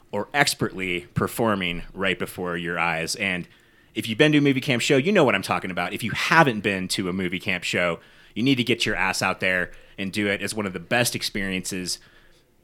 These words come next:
to have at a movie. You get, you get a, a great show beforehand, and you get it by a lot of talent. Anyway, I've wanted to have him on the cast for about a year and a half now, and he's finally sitting across from me.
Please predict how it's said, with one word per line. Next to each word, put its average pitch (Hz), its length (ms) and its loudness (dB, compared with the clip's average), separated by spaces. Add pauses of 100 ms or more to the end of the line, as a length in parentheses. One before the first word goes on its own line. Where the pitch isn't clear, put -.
(140)
to 143 160 6
have 131 380 6
at 110 140 2
a - 40 -4
movie. 92 320 -2
You 95 200 -6
get, 107 300 -2
you 110 60 -2
get 110 140 0
a, 98 180 -4
a 113 100 -2
great 117 320 0
show 107 380 2
beforehand, 101 640 -2
and 98 100 -4
you 98 60 -2
get 101 140 0
it 98 120 -6
by 92 260 2
a 98 140 -4
lot 92 320 -2
of - 140 -10
talent. 92 380 -2
Anyway, 113 360 2 (340)
I've 110 140 -4
wanted 151 280 6
to 151 80 0
have 147 220 4
him 143 100 2
on 131 100 0
the 110 80 -4
cast 127 460 -2
for - 160 -4
about 104 180 -2
a 98 40 -2
year 123 300 -2
and 143 80 0
a 127 40 2
half 104 280 0
now, 101 280 0 (340)
and 92 100 -6
he's 95 120 -4
finally 151 300 4
sitting 113 220 -4
across 98 360 -2
from 98 140 -8
me. 95 200 -4